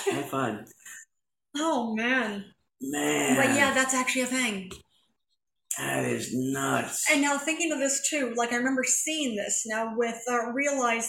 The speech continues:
Speaker 2: the, uh, while there are way too many neo-Nazis, uh, it's still only a portion of the population.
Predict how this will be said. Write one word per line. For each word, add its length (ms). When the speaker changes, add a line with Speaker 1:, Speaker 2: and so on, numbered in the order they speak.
Speaker 2:
the, 160
uh, 220
while 260
there 220
are 120
way 220
too 220
many 400
neo-Nazis, 960
uh, 440
it's 280
still 640
only 200
a 60
portion 500
of 60
the 60
population. 920